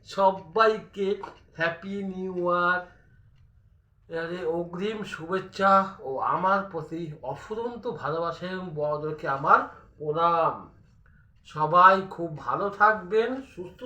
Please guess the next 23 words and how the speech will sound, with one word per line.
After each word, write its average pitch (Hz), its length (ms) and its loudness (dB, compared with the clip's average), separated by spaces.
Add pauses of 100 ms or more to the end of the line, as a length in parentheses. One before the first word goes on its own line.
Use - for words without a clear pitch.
থাকবেন 220 540 0 (280)
এবং 170 260 0
সামনের 175 600 -2
দিনগুলো 170 480 -8
যাতে 208 440 -6 (240)
আরও 165 220 -6
সুখময় 190 640 -6
হয়, 156 440 0 (1200)
সেইভাবে 143 600 -8
মিলে 156 320 -4
আমরা 190 380 2 (560)
একতাবদ্ধভাবে 139 760 -8
কাজটা 113 440 -10 (100)
করব। 135 600 -8 (1300)
গাইস, 160 340 -2
রাত 156 300 4
অনেক 180 360 -4
হয়েছে, 165 460 -4 (720)
ঘুমোতে 160 360 -4
যাব, 143 280 -2
ঘুমোতে 185 420 -6
ঘুমিয়ে 170 340 -4
পড়লাম, 160 580 -4